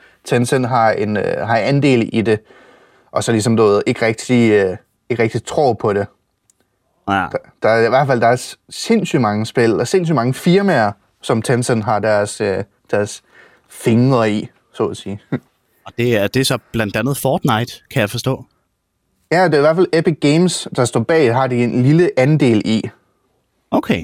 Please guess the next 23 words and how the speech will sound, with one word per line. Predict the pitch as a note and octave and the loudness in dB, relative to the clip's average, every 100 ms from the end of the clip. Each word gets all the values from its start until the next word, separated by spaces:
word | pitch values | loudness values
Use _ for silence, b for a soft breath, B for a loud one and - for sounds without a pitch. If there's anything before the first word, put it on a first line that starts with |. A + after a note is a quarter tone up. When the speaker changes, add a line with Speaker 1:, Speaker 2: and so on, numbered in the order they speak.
| E3+ | -6
Speaker 1:
Eller | - - - - | -4 -4 -6 -8
Speaker 2:
Okay. | F3 | -10
Speaker 1:
stor | - B2+ F#2+ | -2 0 0
andel. | F#2+ B1+ - _ _ _ _ B B B B - | -2 -6 -12 _ _ _ _ B B B B -2
Fyrre | B2 B2 | 0 0
procent | B2 A#2+ G2+ | -2 -4 -4
ifølge | G#2 A2+ A2 | -2 -2 -2
Wikipedia. | G2 G#2 A2 G#2 G2+ B B B B - | -4 -4 0 0 -2 B B B B -2
Øh. | |
Speaker 2:
Ja, | B2 A#2 B2 F#3 D3 | 0 0 0 -2 -2
okay, | A#2+ - G2 | -4 -10 -12
ja. | |
<laughs> | - - - D#3 C3+ D#3+ F3 - - - F3 D3 F3 - - | -8 -6 -2 -2 0 -2 -4 -6 -12 -8 -4 -4 -4 -6 -4
Det | D3+ | -4
er | - - | -4 -4
rimelig | F3 | -2
meget. | D3 G2 E3 C3 _ _ _ _ - | 0 0 -2 -4 _ _ _ _ -2
Speaker 1:
De | B2+ | 0
har | B2+ | 2
også, | B2 C3+ - D3 | 2 2 0 2
øh, | B2+ A#2 | 2 2
de | A#2+ A#2 | 0 2
ejer | C#3 F3+ C#3+ | 2 2 2